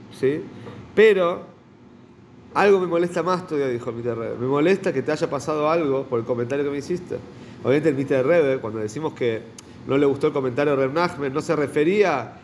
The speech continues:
a que el Mitter Rebbe quería que se le incendie la casa a Reb Nachman, Hasu Sholom, ¿no? Entonces el Mitter Rebbe le dijo, estoy dolido, me molesta que lamentablemente, quizás porque pensé algo sobre vos,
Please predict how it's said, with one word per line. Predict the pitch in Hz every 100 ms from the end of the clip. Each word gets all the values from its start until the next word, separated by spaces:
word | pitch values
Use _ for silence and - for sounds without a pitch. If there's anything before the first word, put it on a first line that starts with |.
| - -
a |
que | 127
el | 131
Mitter | 151 147
Rebbe | 156
quería | 151 135 147
que | 139
se | 131
le | 123
incendie | 117 135 127
la | 113
casa | 117 120 120
a |
Reb | 101 101
Nachman, | 92 - - - -
Hasu | 101 101
Sholom, | - - - 101
¿no? | 147 - - - - - - - - - - -
Entonces | 101 143 151 127
el | 123
Mitter | 160 170 165 175
Rebbe | 190 175 165 165 -
le | 131
dijo, | 139 143 139 - 123
estoy | 120 170 170
dolido, | 170 196 185 156
me | 143
molesta | 135 151 180 180 147 143
que | 143 123
lamentablemente, | 120 123 135 156 151 170 160 127
quizás | 110 147
porque | 139 127 120
pensé | 123 120 127 151
algo | 156 160 131
sobre | 123 131 151
vos, | 180 180 165 165 -